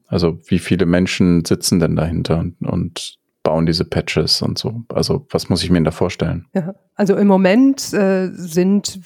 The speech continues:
Speaker 2: wir vier, die, die die Patches bauen. Also dadurch, dass wir alle Entwickler sind und alle mit Magento eins Erfahrung haben und alle zertifiziert sind und so, äh, sind wir halt die, die diese Patches bauen.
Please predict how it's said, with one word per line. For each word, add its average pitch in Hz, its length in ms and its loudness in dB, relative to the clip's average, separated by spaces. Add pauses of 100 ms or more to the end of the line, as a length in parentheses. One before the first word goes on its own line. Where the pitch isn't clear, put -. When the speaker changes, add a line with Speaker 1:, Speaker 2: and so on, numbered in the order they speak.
Speaker 2:
wir 180 480 2
vier, 214 640 2
die, 190 380 0
die 185 140 2
die 180 100 -2
Patches - 420 -2
bauen. 160 380 0
Also 165 180 -2
dadurch, 165 320 -2
dass - 220 -4
wir 170 120 0
alle 170 220 2
Entwickler 226 520 -2
sind 247 320 4
und 180 220 -6
alle 180 360 0
mit 180 340 0
Magento 175 400 2
eins 180 320 2
Erfahrung 220 500 2
haben 214 300 2
und 190 140 2
alle 190 180 0
zertifiziert 190 520 0
sind 269 140 4
und 233 120 2
so, 233 140 4 (540)
äh, 196 280 2
sind 202 300 2
wir 190 140 4
halt 175 440 0
die, 190 280 4
die 185 140 0
diese 170 240 0
Patches 175 440 -6
bauen. 165 480 0